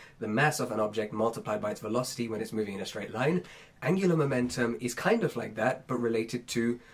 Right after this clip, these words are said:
rotation or spinning or turning,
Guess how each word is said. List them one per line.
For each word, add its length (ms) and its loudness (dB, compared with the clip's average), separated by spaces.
rotation 640 2
or 120 0
spinning 540 4
or 220 -6
turning, 560 0